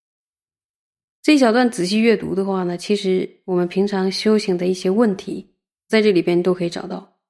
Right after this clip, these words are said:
比如说，我们会在很多缘起点上会发现说，奇怪，我想要超越的这个点，怎么就是超越不了呢？超越不了，我们会事先说，是我的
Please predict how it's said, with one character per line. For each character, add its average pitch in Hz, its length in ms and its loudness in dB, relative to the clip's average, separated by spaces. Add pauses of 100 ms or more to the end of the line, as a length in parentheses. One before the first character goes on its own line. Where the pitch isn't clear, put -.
(280)
比 - 80 2
如 202 120 6
说， 226 280 2 (380)
我 175 80 0
们 196 120 6
会 220 140 2
在 214 140 2
很 185 160 0
多 196 100 4
缘 185 160 4
起 190 120 -2
点 170 180 -2
上 175 100 -8
会 185 120 -2
发 190 180 -4
现 190 180 0
说， 170 220 -6
奇 - 220 -10
怪， 175 200 -8 (460)
我 196 80 0
想 202 160 2
要 202 80 2
超 226 260 0
越 226 100 4
的 185 120 0
这 196 140 -2
个 180 80 0
点， - 240 -12
怎 180 100 -6
么 180 100 -2
就 214 140 -2
是 202 100 -2
超 226 240 -4
越 226 80 2
不 226 120 0
了 175 260 -6
呢？ 165 120 -18 (520)
超 247 160 0
越 247 40 4
不 240 100 0
了， 208 120 6
我 185 80 4
们 180 140 2
会 214 220 4
事 220 180 -2
先 214 160 2
说， 208 240 -2 (380)
是 - 180 -2
我 190 140 4
的 190 360 0